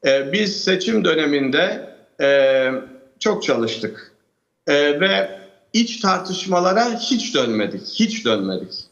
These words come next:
E, genel başkanımız büyük bir performans sergiledi. E, üyelerimiz büyük bir performans sergiledi.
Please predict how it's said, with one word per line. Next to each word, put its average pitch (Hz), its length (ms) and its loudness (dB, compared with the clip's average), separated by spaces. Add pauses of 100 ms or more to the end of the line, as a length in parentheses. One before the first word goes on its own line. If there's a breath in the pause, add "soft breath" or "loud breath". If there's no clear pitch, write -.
(520)
E, 139 760 2
genel 196 400 0
başkanımız 143 640 -2
büyük 117 220 -2
bir 110 160 -2
performans 127 680 0
sergiledi. 180 920 0 (260 loud breath)
E, 143 320 2
üyelerimiz 143 680 2
büyük 110 220 0
bir 117 180 2
performans 127 640 0
sergiledi. 180 880 0